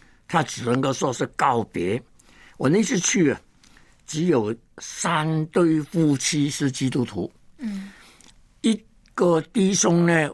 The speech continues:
Speaker 1: 为他唱一首歌，他是那个离开世界人指定唱什么歌的。另外一个呢，读一点圣经，我呢，就祷告祝福。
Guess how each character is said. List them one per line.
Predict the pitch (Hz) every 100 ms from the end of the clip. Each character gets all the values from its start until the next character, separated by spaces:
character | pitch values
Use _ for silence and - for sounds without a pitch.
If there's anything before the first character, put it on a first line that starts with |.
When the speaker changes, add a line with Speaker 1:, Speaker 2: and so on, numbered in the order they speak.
| -
Speaker 1:
为 | 180 160
他 | 147 156 147 180 _
唱 | - 156 143
一 |
首 | - 95
歌， | - 127 143
他 | 151 147
是 | 143 143 120 - - - - -
那 | 127
个 | 120 135 113 113 -
离 | - 117
开 | 127 139
世 | - 135
界 | 135
人 | 131 135
指 | 139 98
定 | 104 147
唱 | 120 131
什 | 120 123
么 | 120
歌 | 127 127
的。 | 107 - - - - - - - -
另 | 214 226
外 | 196 190
一 | 190
个 | 190 175
呢， | 170 151 127 - - _
读 | - 120 156 - _ -
一 | 175
点 | 165 143 110
圣 | 110 - 175 139
经， | 117 147 - _ _ _ - - _ _
我 | - 113 120
呢， | 143 190 175 _ _
就 | - 160 147 131 - - _ -
祷 | 98
告 | 98 143 117 - -
祝 | 139
福。 | 127 131